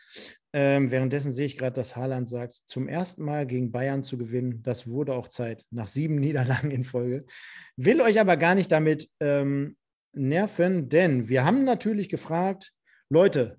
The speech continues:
euer Statement zum Spiel an der Bremer Brücke, der M S V verliert eins zu null. Wo haben wir's?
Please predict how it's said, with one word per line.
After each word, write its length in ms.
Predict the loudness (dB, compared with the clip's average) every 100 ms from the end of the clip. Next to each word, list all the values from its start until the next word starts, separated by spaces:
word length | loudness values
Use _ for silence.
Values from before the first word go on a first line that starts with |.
| _
euer 260 | 4 4 2
Statement 680 | 0 0 0 -2 -4 -4
zum 280 | -4 -2 0
Spiel 560 | -2 -6 -2 2 2 0
an 200 | -4 0
der 120 | 0
Bremer 340 | 2 0 0 0
Brücke, 580 | -2 0 0 0 -4 -6
der 100 | -6
M 60 |
S 120 | -6 -10
V 360 | -2 0 0
verliert 680 | -2 -4 -2 0 0 -2 -8 _ _
eins 680 | -6 -4 -6 -8 -16 -16 -10
zu 100 | -4
null. 460 | -2 -2 -2 -4 -10 _ _ -20
Wo 280 | -12 -10
haben 120 | -8 -8
wir's? 280 | -12 -14